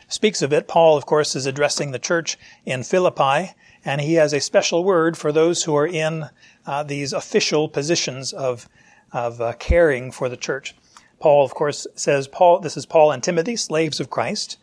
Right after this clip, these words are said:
Jesus, and he writes to all the saints in Christ Jesus who are in Philippi with the overseers and deacons. And you think it's kind of curious, what,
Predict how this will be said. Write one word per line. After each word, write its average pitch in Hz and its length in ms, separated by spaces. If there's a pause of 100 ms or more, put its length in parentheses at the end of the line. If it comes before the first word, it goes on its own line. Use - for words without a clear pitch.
(220)
Jesus, 120 540 (320)
and 131 140
he 131 80
writes 156 320
to 202 100
all 147 160
the 147 100
saints 170 540
in 190 340 (120)
Christ 139 280
Jesus 135 380
who 143 140
are 139 120
in 160 120
Philippi 117 580 (300)
with 175 400
the 175 140
overseers 160 680
and 147 280
deacons. 151 520 (560)
And 151 120
you 151 80
think 170 120
it's 220 100
kind 240 160
of 143 100
curious, 127 460
what, 170 180